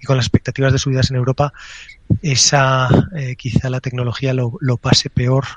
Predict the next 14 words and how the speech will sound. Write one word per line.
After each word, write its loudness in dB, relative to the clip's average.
en -4
los -4
próximos -4
años. -4
Para -8
nosotros -4
la 0
inflación 2
ha 0
venido 0
para -4
quedarse, 0
quizá 2
no 0